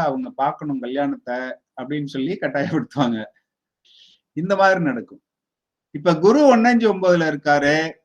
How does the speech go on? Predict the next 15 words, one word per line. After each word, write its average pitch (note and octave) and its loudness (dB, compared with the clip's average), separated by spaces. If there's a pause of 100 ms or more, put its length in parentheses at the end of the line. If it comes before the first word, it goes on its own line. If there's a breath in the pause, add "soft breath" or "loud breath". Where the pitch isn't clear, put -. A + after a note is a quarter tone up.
(720)
சனி G#3 2
வந்து G#3+ 0 (600)
மூணு, G3+ -4 (380)
பதினொன்னு, E3+ -4 (180)
பன்னெண்டுல E3+ -4
இருக்காருன்னா C3 -8 (380)
இப்பவும் F#3+ -6
தொடர்பு G3 -2
வந்துருச்சு. D3 -6 (640)
வீட்டுல A#3 0
"என்னடா A3 0
கல்யாணத்துக்கு F3+ 0
அவசரம்?" D#3 -2 (200)
அப்படின்னு D#3 -10
கேட்பாங்க. C3 -4